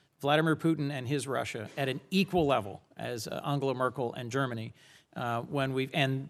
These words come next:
all of our nato allies, his ongoing steady diminution of the value of nato, uh, when nato has been the strongest, most important, most enduring alliance, uh, we've built and been a part of. Ambassador Power gave a very pointed farewell speech yesterday,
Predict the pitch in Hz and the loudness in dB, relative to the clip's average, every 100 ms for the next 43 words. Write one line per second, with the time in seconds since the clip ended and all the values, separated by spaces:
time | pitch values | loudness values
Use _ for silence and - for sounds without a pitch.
0 | - 139 180 143 120 117 113 113 120 - | 0 6 6 6 2 0 -2 -4 -6 -10
1 | - - 131 117 - 147 160 160 151 143 | -12 -6 -4 -4 -2 2 4 4 2 0
2 | 139 127 - 151 139 131 135 131 127 143 | -2 -4 -2 -2 -2 -4 -6 -6 -2 0
3 | - 127 117 107 131 139 135 127 123 131 | -2 -6 -6 0 2 2 2 -2 -4 -4
4 | 117 113 - - - _ - 123 127 - | -4 -6 -10 -20 -20 _ -6 -4 -4 -4
5 | 135 131 127 139 131 131 120 135 127 127 | -2 -2 2 2 2 -2 -2 -2 -2 -6
6 | 131 131 - 135 135 131 147 123 135 110 | -8 -8 -2 0 0 0 -2 -4 -6 -4
7 | 135 123 123 113 127 127 123 117 120 120 | -4 -4 -8 -8 -4 -2 -2 -2 -4 -4
8 | 120 - 123 117 127 113 113 139 147 147 | -6 -8 -6 -4 -4 -4 -2 0 0 -2
9 | 123 127 117 - 151 117 - - - - | -6 -6 -2 2 2 2 -6 -20 -20 -20
10 | _ 170 196 226 175 165 - 160 156 135 | _ -2 0 0 2 0 0 0 2 2
11 | 117 143 127 123 123 170 175 185 - 165 | 2 -2 -4 -6 0 2 4 4 2 0
12 | 147 143 131 - 143 131 127 120 - 131 | 0 -2 -6 -2 -2 0 -2 -4 -4 -6
13 | 107 - 120 117 - 123 117 110 | -6 -2 -2 -2 -6 -6 -6 -8